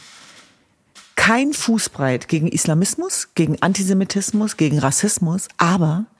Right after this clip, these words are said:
auch gegen Muslimfeindlichkeit. Das heißt, wenn irgendwer da draußen wagt, seinen antimuslimischen Müll bei uns abzuladen,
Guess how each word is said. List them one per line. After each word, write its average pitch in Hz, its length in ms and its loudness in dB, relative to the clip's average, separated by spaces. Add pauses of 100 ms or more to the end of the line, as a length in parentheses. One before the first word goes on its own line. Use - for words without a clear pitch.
(220)
auch 151 260 -2
gegen 143 220 2
Muslimfeindlichkeit. 170 960 -2 (440)
Das 175 200 2
heißt, 214 240 0
wenn 196 180 0
irgendwer 254 360 2
da 226 120 0
draußen 208 400 -2
wagt, 202 400 -2
seinen 160 260 0 (100)
antimuslimischen 196 960 2
Müll 208 260 4
bei 190 80 2
uns 170 240 -2
abzuladen, 160 760 0